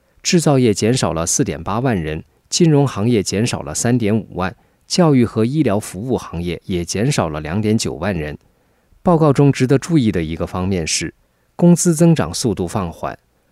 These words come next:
五月份年薪增长仍然强劲，为百分之六点五，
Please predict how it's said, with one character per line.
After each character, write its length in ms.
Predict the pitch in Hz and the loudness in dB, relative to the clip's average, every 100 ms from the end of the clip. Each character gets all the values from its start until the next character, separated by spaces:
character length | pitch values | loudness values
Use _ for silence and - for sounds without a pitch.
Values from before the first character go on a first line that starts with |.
| _ | _
五 160 | 131 139 | 0 4
月 100 | 175 | 6
份 200 | 160 135 | 6 6
年 180 | 113 135 | 6 4
薪 180 | 147 | 2
增 240 | 139 156 151 | 2 2 2
长 220 | 78 78 | 0 -6
仍 180 | 78 104 | -4 -2
然 160 | 90 | -2
强 300 | 92 - 80 | -4 -6 -8
劲， 180 | 87 117 - _ | -4 -4 -6 _
为 200 | 101 117 | -2 0
百 200 | - 73 | 0 -8
分 180 | - 107 | -4 -2
之 80 | 123 | 2
六 180 | 147 98 | 2 2
点 240 | 85 120 | 0 0
五， 160 | 104 | -2